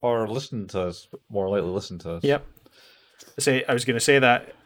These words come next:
Speaker 2: the, you know, obviously, if you're listening to us as a podcast, it'd be really cool if you could leave us a review or, or a star rating wherever. We're everywhere where good podcasts are available. Give us a share to your friends. We're on Anchor dot F M. Spotify,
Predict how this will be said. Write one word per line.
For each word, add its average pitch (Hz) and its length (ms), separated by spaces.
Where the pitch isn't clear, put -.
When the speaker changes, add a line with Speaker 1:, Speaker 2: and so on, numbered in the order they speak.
Speaker 2:
the, 127 400
you 151 160
know, 127 160
obviously, 120 280
if - 100
you're 127 80
listening 123 260
to 123 80
us 113 60
as 107 60
a 101 40
podcast, 139 460
it'd 147 100
be 135 80
really 120 220
cool 131 240
if 120 100
you 123 60
could 117 160
leave 110 160
us 104 120
a 107 60
review 135 380
or, 110 440
or 107 220
a 104 40
star 113 300
rating 117 400
wherever. 120 380
We're 107 320
everywhere 120 500
where 113 180
good 117 160
podcasts 117 500
are 110 60
available. 165 560
Give 117 160
us 120 100
a 113 60
share 123 220
to - 120
your 110 100
friends. 135 520
We're 113 100
on 107 140
Anchor 131 360
dot 120 160
F 117 180
M. 160 340
Spotify, 135 760